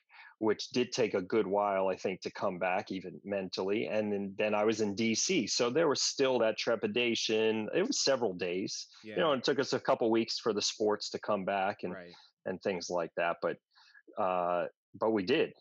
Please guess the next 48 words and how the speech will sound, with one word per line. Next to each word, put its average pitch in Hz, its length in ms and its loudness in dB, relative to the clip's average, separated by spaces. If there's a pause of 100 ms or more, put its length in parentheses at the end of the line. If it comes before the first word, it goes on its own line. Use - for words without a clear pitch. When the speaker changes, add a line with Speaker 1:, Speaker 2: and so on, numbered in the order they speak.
(220)
Speaker 1:
you 107 100 0
know, 95 260 -2 (100)
I 101 80 -2
think 120 160 -2
'cause 113 120 -2
Speaker 2:
Yeah. - 20 0
Speaker 1:
it 123 40 4
was 107 420 -2
a 117 80 2
relatively 110 1200 2
easy 110 480 0
thing 107 340 0
to 90 260 0
rally 101 420 0
around, 78 380 -8 (120)
right, 87 200 -6
Speaker 2:
Yeah. 113 100 -6
Speaker 1:
for, - 240 -10 (100)
for - 120 -10
folks, - 400 -10
Speaker 2:
Well, 156 140 -6
we 170 80 -6
Speaker 1:
so. 156 60 -12
Speaker 2:
kinda, 170 220 -4
we 151 140 -4
learned 151 380 -6
what 147 140 -4
happened 123 400 -8
pretty 120 200 -10
quickly, 113 460 -10
and 107 80 -14
we 110 100 -12
knew, 117 500 -6
we 127 120 -4
knew 95 100 2
Speaker 1:
Right. - 20 -4
Speaker 2:
what 123 160 -4
it 117 80 -6
was, 113 380 -8
and 117 180 -10
we 117 80 -14
kinda 117 200 -8
knew 113 220 -8
what 113 120 -8
the 104 80 -16
path 107 260 -8
forward 104 380 -10
was. 92 460 -10